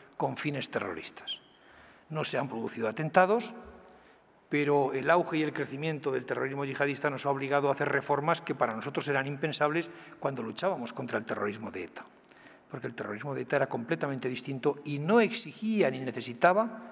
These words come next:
ni reclamaba estas reformas. Y con los viejos instrumentos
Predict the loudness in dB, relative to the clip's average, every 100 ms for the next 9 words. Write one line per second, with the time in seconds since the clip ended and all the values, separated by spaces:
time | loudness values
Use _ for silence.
0 | 0 2 4 2 4 4 8 8 6 0
1 | 0 0 -2 -6 -10 -12 -16 -16 -18 _
2 | -20 -20 -20 -20 -20 -8 -4 0 2 2
3 | 2 0 2 0 -2 -2 2 4 4 2
4 | -6 -12